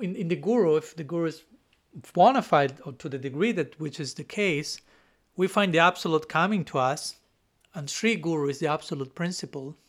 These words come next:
Samasti Guru. However, the guru with the small g is not the absolute.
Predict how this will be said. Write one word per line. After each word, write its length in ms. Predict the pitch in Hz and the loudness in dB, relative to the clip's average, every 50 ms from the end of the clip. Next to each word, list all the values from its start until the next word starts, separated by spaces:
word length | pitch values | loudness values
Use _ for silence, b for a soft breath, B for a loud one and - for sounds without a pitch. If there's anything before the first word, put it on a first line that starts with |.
| _ - | _ -20
Samasti 540 | - - 143 139 151 160 - - - 147 127 | -12 -8 -4 -2 -2 -2 -2 -6 -10 -10 -10
Guru. 340 | 120 139 135 135 165 190 - b b b b b b b b b b | -10 -10 -10 -10 -10 -10 -12 b b b b b b b b b b
However, 420 | _ - 143 151 175 208 233 220 196 | _ 0 4 6 6 6 6 6 4
the 120 | 147 156 | 0 -2
guru 240 | 143 160 185 190 175 | 0 2 2 2 2
with 120 | 160 156 | 2 -2
the 80 | 139 139 | -4 -6
small 400 | - - - 170 196 262 277 208 | -12 -8 -4 0 2 2 2 0
g 420 | 139 120 135 139 131 127 143 156 _ _ _ _ _ _ _ _ _ _ _ _ _ _ _ _ _ - | -2 -6 -8 -6 -6 -6 -8 -10 _ _ _ _ _ _ _ _ _ _ _ _ _ _ _ _ _ -14
is 180 | 151 - - | -12 -10 -6
not 220 | 165 175 196 196 156 | -2 -2 -2 -2 0
the 100 | 160 139 | 2 4
absolute. 680 | 147 175 180 - - - 131 113 104 95 - - - | 4 4 2 0 -6 -8 -8 -8 -10 -16 -18 -20 -20